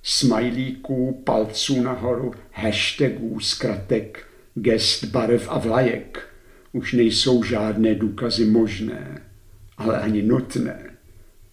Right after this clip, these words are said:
Správný názor a silný tlampač úplně postačí. S jeho pomocí nám politici, podnikatelé, vědci a média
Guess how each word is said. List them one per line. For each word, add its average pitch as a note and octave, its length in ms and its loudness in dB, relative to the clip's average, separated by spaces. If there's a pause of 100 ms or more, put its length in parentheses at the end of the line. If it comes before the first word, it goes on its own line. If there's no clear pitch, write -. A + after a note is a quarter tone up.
(260)
Správný G2+ 540 -4
názor F#2+ 560 -2 (360)
a G#2+ 100 -12
silný A#2 540 4
tlampač A2+ 760 -4 (180)
úplně D3+ 440 0
postačí. - 920 -12 (1500)
S - 100 -10
jeho C3+ 160 6
pomocí F3+ 560 2
nám E3 380 0
politici, D3 680 -2
podnikatelé, A#2+ 1040 -2
vědci A2+ 540 -2
a - 100 -2
média G#2+ 640 -2